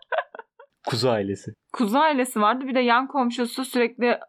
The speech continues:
Speaker 2: e, kadını dövüyordu falan. Geçen onu da Twitter'da
Speaker 1: O şey ya, Aslan Kral.
Speaker 2: duyarı kasıldı.
Speaker 1: Hangisi?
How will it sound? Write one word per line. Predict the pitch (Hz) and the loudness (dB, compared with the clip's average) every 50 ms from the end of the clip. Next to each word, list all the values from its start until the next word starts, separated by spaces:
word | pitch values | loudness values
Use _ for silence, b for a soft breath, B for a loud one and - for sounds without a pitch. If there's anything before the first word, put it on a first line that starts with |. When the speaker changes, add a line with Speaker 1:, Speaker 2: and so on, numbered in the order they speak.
| - | -4
Speaker 2:
e, | - 185 | -4 -2
kadını | 180 - 220 180 196 202 208 196 170 | -2 -2 -2 0 0 0 0 0 0
dövüyordu | 190 180 175 190 202 185 160 165 - - | 0 0 0 0 -2 -2 -2 -6 -6 -4
falan. | 175 165 156 156 165 - - | -2 0 0 -2 -4 -4 -2
Geçen | 208 202 202 254 240 | -2 -2 0 0 0
onu | 233 240 240 226 | 2 2 2 2
da | 208 | 0
Twitter'da | 208 - 214 202 202 - 226 214 190 - 214 208 208 185 - - | 0 -2 -4 -4 -4 -2 -2 -2 0 2 2 2 2 0 -2 -2
Speaker 1:
O | - 123 | -6 -4
şey | 117 - 165 180 | -2 0 0 2
ya, | 180 135 143 | 2 2 0
Aslan | 123 120 - - 131 135 | -2 -2 -4 -4 -4 -4
Kral. | 135 - 156 170 180 - _ - 196 175 | -4 -6 -10 -10 -10 -10 _ -4 -2 0
Speaker 2:
duyarı | 202 208 208 196 196 208 208 | 0 0 2 2 0 0 -2
kasıldı. | - 226 185 175 - 175 175 | -2 -4 -6 -4 -4 -2 -2
Speaker 1:
Hangisi? | 170 156 147 175 | -2 -2 0 0